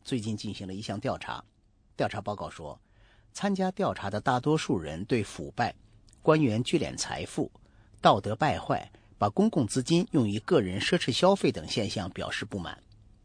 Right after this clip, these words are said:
调查报告说，子女上名校以及看病就医特权等方面的腐败最明显。虽然南沙新区的试点计划受到人们的普遍支持，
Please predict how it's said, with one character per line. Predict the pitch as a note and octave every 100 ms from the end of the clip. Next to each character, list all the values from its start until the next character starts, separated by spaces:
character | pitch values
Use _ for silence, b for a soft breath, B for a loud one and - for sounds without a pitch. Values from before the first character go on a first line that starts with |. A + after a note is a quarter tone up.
| - -
调 | C3+
查 | G2+
报 | A2 G2+
告 | F#2+ E2+
说， | - F2+ - b b b b b _ _ -
子 | - C#3+
女 | G#3 B2+
上 | F#2+ D3
名 | G#2 G2 C3+
校 | - F3 - -
以 | F#2+
及 | F#2+ A2
看 | - F3+ B2
病 | F3 C3+
就 | - F3+ B2
医 | D#3+ A3
特 | - G3
权 | - F2+ B2
等 | A2+ -
方 | G#2+ G2+
面 | G2
的 | F#2+
腐 | -
败 | - D#2+ -
最 | - A2
明 | D#2+ D#2
显。 | - - - - - - - -
虽 | - D#3
然 | D3 D3
南 | B2+ C3
沙 | C#3 C3+
新 | C#3+ C#3
区 | -
的 | C3
试 | -
点 | D3+ E2
计 | - A#2
划 | - -
受 | - C3
到 | G#2
人 | G#2
们 | A#2
的 | A#2+
普 | - -
遍 | B2+ G#2+
支 | - D#3+
持， | - -